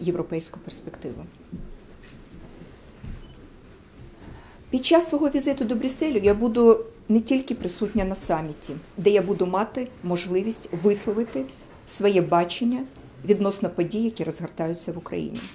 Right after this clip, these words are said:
За межами саміту я буду також мати зустріч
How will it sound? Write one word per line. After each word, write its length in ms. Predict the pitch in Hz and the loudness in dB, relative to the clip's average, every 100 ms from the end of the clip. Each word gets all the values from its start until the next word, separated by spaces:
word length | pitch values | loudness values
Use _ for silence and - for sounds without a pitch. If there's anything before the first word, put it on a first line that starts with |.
| - - - - - - - - - - - - - - | -18 -18 -18 -18 -18 -16 -18 -16 -18 -18 -20 -20 -20 2
За 140 | 196 311 | 6 8
межами 400 | 330 226 185 170 | 8 6 2 0
саміту 500 | - 160 151 147 170 | -2 -2 -4 -2 0
я 100 | 202 | 2
буду 220 | 262 254 | 2 0
також 400 | - 254 254 214 | 0 0 0 -2
мати 280 | 214 226 180 | -2 -4 -6
зустріч 600 | 160 147 - 190 - | -6 -8 -8 -10 -12